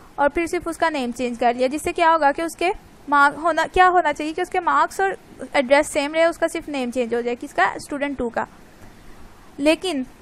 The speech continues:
अब आप देखिए, मैं इसको प्रिंट करवाती हूँ, फिर आप देखेंगे what will be the issue, ठीक है। एक दफ़ा मैंने ऊपर स्टूडेंट, अ, को प्रिंट करवाया, उसके बाद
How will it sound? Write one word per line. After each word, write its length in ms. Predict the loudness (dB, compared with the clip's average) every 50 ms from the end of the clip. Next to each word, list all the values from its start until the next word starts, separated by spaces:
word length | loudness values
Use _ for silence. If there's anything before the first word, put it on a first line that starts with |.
| -20 -20 -20 -20 -20 -20 -20 -20 -6 -2
अब 100 | 2 6
आप 140 | 6 4 6
देखिए, 360 | 4 0 0 0 -2 -6 -4
मैं 120 | -4 -4
इसको 160 | -2 -2 -4
प्रिंट 280 | -4 -2 -6 -8 -6 -2
करवाती 340 | 0 2 2 2 2 0 -6
हूँ, 80 | -8
फिर 100 | -2 0
आप 100 | 0 0
देखेंगे 400 | 0 -2 -6 -6 -6 -2 -2 -2
what 360 | -2 -2 -8 -2 0 0 0 0
will 260 | -2 -8 -8 -8 -6
be 120 | -8 -4
the 280 | -2 -2 -2 -2 -6 -12
issue, 380 | -12 -12 -14 -14 -14 -14 -16
ठीक 160 | -16 -8 -6 -6
है। 80 | -4
एक 200 | -4 -4 -6 -6
दफ़ा 180 | -4 -4 -2 -2
मैंने 140 | -2 -2 -4
ऊपर 220 | -6 -2 -2 -2
स्टूडेंट, 320 | -2 -2 -8 -6 -6 -6
अ, 720 | -8 -10 -12 -10 -6 -4 -2 0 0 0 0 0 0 -2 -4 -8 -20 -20 -4 0
को 200 | 2 2 2 0
प्रिंट 320 | -2 -6 -6 -6 -4 -2
करवाया, 320 | 0 4 6 6 6 6
उसके 200 | 4 2 -2 -2
बाद 220 | 2 4 2 2